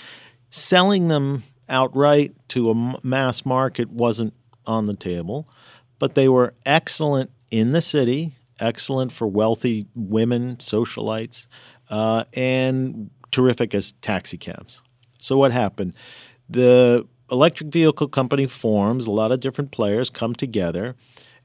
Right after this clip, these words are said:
and they are gonna provide mobility as a service. You can rent one, you can buy one if you want, but you can also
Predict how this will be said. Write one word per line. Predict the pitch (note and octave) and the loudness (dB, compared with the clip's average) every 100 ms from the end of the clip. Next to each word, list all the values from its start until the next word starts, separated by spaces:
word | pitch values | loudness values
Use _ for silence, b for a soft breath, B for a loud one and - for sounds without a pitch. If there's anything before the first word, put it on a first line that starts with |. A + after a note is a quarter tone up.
| _ | _
and | B2 A#2+ B2+ B2+ C3 G#2+ | -4 -2 0 0 -2 2
they | A2 B2 | 6 6
are | B2+ | 6
gonna | C#3 D3 | 4 -2
provide | D3 D3+ B2+ G2+ G#2+ A#2+ - | -2 -4 0 0 2 -2 -4
mobility | G2 G#2 G2 F2+ F2+ G2 G#2 | -4 -4 -2 -4 -4 -2 -4
as | G#2+ | -4
a | B2 | -4
service. | - D#3 D#3+ F2+ - | -4 -4 -4 -6 -10
You | G#2+ G2+ | -8 -8
can | E2+ E2+ D2+ | -6 -8 -6
rent | E2+ A2 B2+ | -2 -2 -2
one, | B2+ B2+ B2+ C3+ | -4 -4 -4 -8
you | - F#2+ | -8 -8
can | G2 E2+ | -6 -4
buy | F2 G#2+ D#3 | -2 2 2
one | D3+ | 0
if | B2+ - | -4 -4
you | G#2 | -6
want, | G#2+ D3+ D3 - | -4 -2 -4 -4
but | A#2 | -6
you | A2+ | -6
can | A2 G#2+ | -6 -2
also | A2 A2 - A2 G#2+ G2+ | -2 -2 -2 -2 -2 -4